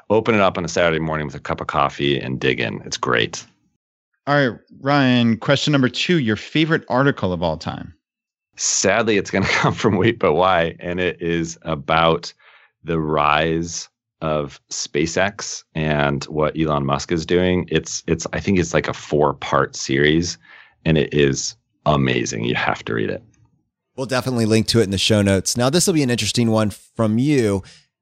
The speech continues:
Speaker 3: Question number three, your favorite life hack?
Speaker 1: Oh, gosh. It is waking up early, number one. So I get up at four thirty every day. And the reason why I do that is because I have used a Gantt chart for my year.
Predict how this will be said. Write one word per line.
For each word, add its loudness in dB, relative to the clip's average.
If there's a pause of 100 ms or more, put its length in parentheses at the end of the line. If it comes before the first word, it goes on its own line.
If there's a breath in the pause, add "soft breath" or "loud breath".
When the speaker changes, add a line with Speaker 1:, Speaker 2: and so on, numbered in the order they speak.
Speaker 3:
Question 0
number 2
three, 0
your 2
favorite 0
life 2
hack? -2 (840)
Speaker 1:
Oh, 2
gosh. 2 (600 loud breath)
It 2
is 2
waking 2
up 0
early, 2
number 0
one. 0
So -2
I 4
get 4
up -2
at -2
four 0
thirty 2
every 2
day. 0 (440 soft breath)
And 0
the 0
reason 4
why 2
I 0
do 0
that 0
is -8
because -4
I 2
have -2
used 0
a 4 (140)
Gantt 0
chart 0 (100)
for -4
my 0
year. 0